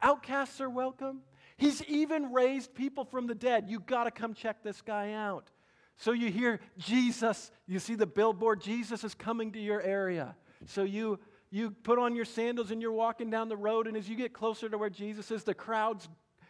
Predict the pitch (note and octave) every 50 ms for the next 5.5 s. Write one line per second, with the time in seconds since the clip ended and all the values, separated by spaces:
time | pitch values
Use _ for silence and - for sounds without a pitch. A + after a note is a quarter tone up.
0 | _ _ - D3 - A3 G#3 G3+ G#3 G#3+ G#3 A3 A3 A3+ A3 A3 G#3 F#3+ E3+ F#3
1 | G3+ A3+ A3+ A3+ A#3 A#3 A3+ G#3 F#3+ G3 A3 A#3 A#3 A3+ A3+ A3+ A3 G#3+ - G#3+
2 | A#3 A3 - A#3 A3 G#3 G3+ - - - A3 A3+ A3 A3 G#3+ A3 A3 G#3+ _ _
3 | _ _ _ _ _ _ G3+ G3+ G#3+ G3+ - - A3+ G#3+ G#3+ A3+ A3+ A3+ A3+ G#3
4 | F#3+ F3 D#3+ D3+ - - - G3 F#3 - A#3 A3+ G#3+ - G#3+ F#3 - F3+ F#3 G3
5 | G#3 A3+ B3 B3+ A#3 B3+ B3 A3+ F#3 -